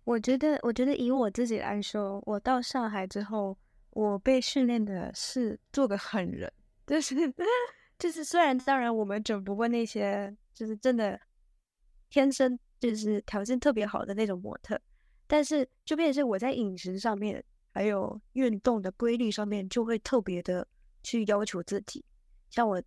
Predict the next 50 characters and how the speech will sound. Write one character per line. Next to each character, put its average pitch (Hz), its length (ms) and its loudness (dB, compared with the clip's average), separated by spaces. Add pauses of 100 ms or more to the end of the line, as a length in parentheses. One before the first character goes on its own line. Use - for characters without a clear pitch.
(120)
可 196 100 -10
能 196 160 -4
吃 - 180 0
饭， 233 320 2 (300)
呃， 190 160 -2
我 190 160 -2
不 262 160 0
吃 247 180 -2
碳 220 240 -2
水， - 240 -12
或 240 140 2
者 220 60 0
是 233 80 2
碳 247 200 2
水 - 160 -6
只 185 160 -10
能 185 160 -4
吃 208 300 -4
一 208 100 0
个 196 80 -6
拳 202 200 -2
头 190 180 -4
大， 233 200 0 (460)
只 214 100 0
吃 247 300 -2
蛋 247 200 0
白 214 260 -2
质 220 580 -2
或 262 140 2
者 202 140 -2
是 226 300 0
吃 226 320 -4
蔬 262 300 0
菜， - 380 -2 (420)
然 214 100 0
后 277 180 2
运 269 260 2
动 262 220 4
呢， 208 160 -2
每 214 180 -2
天 277 240 0
必 269 160 0
须 247 160 -4
要 226 160 0
多 254 240 0
久， - 200 -4 (380)
就 302 140 -2
是 285 180 0 (200)
我 220 100 -10
会 339 200 0